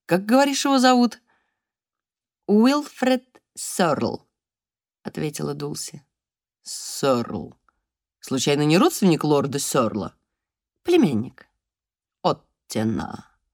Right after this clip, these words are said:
Ему только что дали колонку Фила Леонардо в «Стейтсмене». «Оттена».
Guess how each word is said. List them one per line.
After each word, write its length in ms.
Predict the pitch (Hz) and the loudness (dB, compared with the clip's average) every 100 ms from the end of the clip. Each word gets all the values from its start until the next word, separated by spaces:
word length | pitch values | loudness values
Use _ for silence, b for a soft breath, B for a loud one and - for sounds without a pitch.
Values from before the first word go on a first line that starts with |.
| _ _ _ _ _ _ _ _ _ _ | _ _ _ _ _ _ _ _ _ _
Ему 240 | 233 294 302 | -2 0 2
только 240 | 294 - | 0 -2
что 160 | - 240 | 0 4
дали 240 | 247 240 | 6 4
колонку 680 | 226 220 220 220 214 - 202 | 4 4 6 6 4 2 0
Фила 460 | - - 220 202 | -2 2 4 4
Леонардо 800 | 196 196 190 208 220 156 131 131 | 4 4 4 4 4 2 -2 -4
в 80 | 127 | -6
«Стейтсмене». 880 | - 151 139 127 - 131 123 - - _ _ _ _ _ _ _ _ _ _ - | -8 -4 -4 -6 -8 -8 -10 -12 -18 _ _ _ _ _ _ _ _ _ _ -10
«Оттена». 1600 | 117 - _ _ _ - 247 240 254 165 147 143 - - - | -8 -8 _ _ _ -12 -6 -2 0 -2 -4 -8 -10 -12 -18